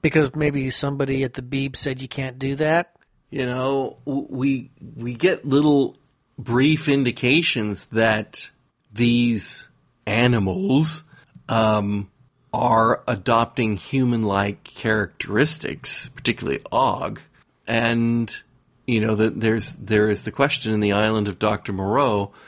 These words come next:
Speaker 2: about, you know, are they men? Do
Speaker 1: Mm-hmm.
Speaker 2: they have a primal,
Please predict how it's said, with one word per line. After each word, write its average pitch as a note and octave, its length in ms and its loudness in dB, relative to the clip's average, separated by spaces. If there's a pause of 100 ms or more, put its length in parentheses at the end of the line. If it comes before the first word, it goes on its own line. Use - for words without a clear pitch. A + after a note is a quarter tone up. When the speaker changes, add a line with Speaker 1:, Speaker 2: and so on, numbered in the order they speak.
(240)
Speaker 2:
about, G2+ 680 0 (400)
you - 100 -14
know, - 160 -12
are G#2 200 0
they G2+ 100 2
men? A#2 480 -2 (840)
Do D3 80 -4
Speaker 1:
Mm-hmm. C3+ 280 2
Speaker 2:
they G#2 100 -2
have A2+ 220 0
a G#2+ 60 2
primal, G#2+ 680 0